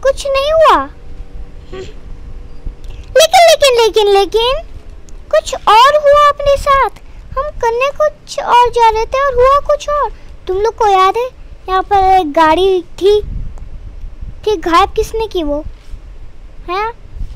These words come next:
वो सोचो, गाड़ी थी ना, इस बंदे ने भी देखा ही होगा,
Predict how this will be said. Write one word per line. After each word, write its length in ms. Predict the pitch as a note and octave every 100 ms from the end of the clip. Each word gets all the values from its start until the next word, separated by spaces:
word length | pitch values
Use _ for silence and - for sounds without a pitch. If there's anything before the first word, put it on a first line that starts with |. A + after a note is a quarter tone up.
| - - - - - - -
वो 180 | F4 G#4+
सोचो, 380 | G#4 F#4+ - C#4 C#4+ - - - - - - - - - - - - -
गाड़ी 400 | D4 E4+ F#4+ A#4
थी 160 | A#4+ A4+
ना, 180 | A4 A#4 B4 - - - - - - - - - A4
इस 100 | A#4
बंदे 300 | B4 B4 C5+
ने 100 | C5+
भी 140 | C5+ C5
देखा 260 | G#4+ A4 B4+
ही 100 | B4
होगा, 260 | F#4+ E4